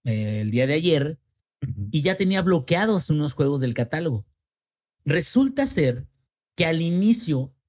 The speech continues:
Speaker 1: la, eh, la forma en la que pusieron en catálogo los juegos estaba mal. O sea, como que en PlayStation tres, que me aparecía a mí, no me aparecían a mí todos los juegos de Deluxe que ahora me aparecen, que es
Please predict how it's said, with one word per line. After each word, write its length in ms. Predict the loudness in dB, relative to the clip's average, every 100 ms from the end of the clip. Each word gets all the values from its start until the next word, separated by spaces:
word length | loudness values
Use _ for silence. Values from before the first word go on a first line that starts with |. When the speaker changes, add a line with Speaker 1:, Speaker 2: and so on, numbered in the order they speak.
| _
Speaker 1:
la, 840 | 0 0 0 -2 -2 -2 -2 -2 -2
eh, 140 | -2
la 120 | 0 0
forma 240 | 0 2
en 40 | 2
la 140 | 0
que 120 | -2
pusieron 420 | -2 -4 -2 -2 -2
en 100 | -2
catálogo 500 | -4 -4 -2 0 0
los 180 | 0
juegos 340 | 0 -2 -2 -6
estaba 300 | -4 -4 -4
mal. 280 | -4 -6 -10 _ _ _ _ _ _ _ _ _
O 60 | -2
sea, 220 | -2 -2
como 220 | 0 -2
que 160 | -2 -4
en 120 | -4
PlayStation 540 | 0 -2 0 0 2 2
tres, 420 | 2 0 -2 -12
que 100 | -2
me 80 | 0
aparecía 520 | 0 0 -2 -2 -2
a 40 | 0
mí, 280 | 0 -2 -8 _ _ _ _ _
no 240 | 0 2
me 140 | 4 2
aparecían 480 | 2 -2 0 -2
a 80 | -2
mí 120 | -2
todos 300 | -2 0 0
los 140 | -2 -2
juegos 260 | -2 0
de 100 | 0
Deluxe 500 | 2 2 0 -2 -6
que 120 | -4 -2
ahora 220 | 0 0
me 80 | -2
aparecen, 440 | 0 0 0 -4
que 300 | -2 -2 -2
es 240 | -4 -8